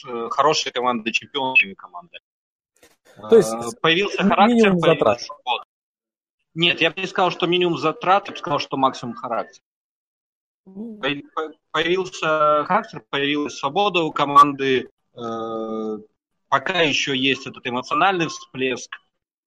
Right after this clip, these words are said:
Speaker 1: Что будет дальше, естественно, посмотрим. Впереди, наверное, главное испытание. Вот четыре-пять матчей, э, Еврокубки,
Speaker 2: Да.
Speaker 1: Кубок Англии, которые покажут, на что способен Солшер как тренер, а не как мотиватор.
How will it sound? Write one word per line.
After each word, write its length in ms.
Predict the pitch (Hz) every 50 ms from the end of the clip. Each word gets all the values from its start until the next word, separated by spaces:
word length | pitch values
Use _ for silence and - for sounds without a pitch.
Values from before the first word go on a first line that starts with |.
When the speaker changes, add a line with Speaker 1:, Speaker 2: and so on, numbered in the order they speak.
| _ _ _ _
Speaker 1:
Что 280 | - - - - 160
будет 260 | 151 165 170 175 165
дальше, 420 | 165 185 196 196 196 - - - 160 156 147 143 143 139 131 127
естественно, 540 | 123 123 120 - - 143 127 - - - 123
посмотрим. 560 | 120 123 113 - - 104 95 - - 90 87
Впереди, 520 | - _ _ - 123 127 123 123 156 170 165
наверное, 340 | 151 135 131 123 117 123 117
главное 380 | 127 135 123 110 107 104 101 95
испытание. 580 | - - - - - 135 139 139 131 117 104
Вот 200 | 98 101 98 -
четыре-пять 560 | - - - - 131 123 120 120 127 110 -
матчей, 580 | - 123 135 139 139 - - 160 160 120 113 113 - - _ _ _ _ _ _ _ _ _ _
э, 40 | 110 107 104 104 104 104
Еврокубки, 680 | 104 104 123 117 113 113 107 107 - 101 - - - -
Speaker 2:
Да. 60 | -
Speaker 1:
Кубок 240 | - 117 - - -
Англии, 360 | 156 170 175 160 135 135 127
которые 960 | 131 127 - - 143 135 139 127 127 127 127 123 120 120 120 120 117 113 110 -
покажут, 580 | - 131 - - 151 151 147 135 131 127 127 - -
на 280 | 120 113 120 120 120 117
что 200 | - - 151 131
способен 480 | - - 127 - - 131 120 127 123 117
Солшер 380 | - - - - - 127 113 -
как 260 | - - 127 123 - -
тренер, 460 | - - 143 151 147 131 123 120 - -
а 100 | 120 117
не 140 | 113 117
как 180 | 117 123 - -
мотиватор. 420 | 117 107 - - 101 92 90 -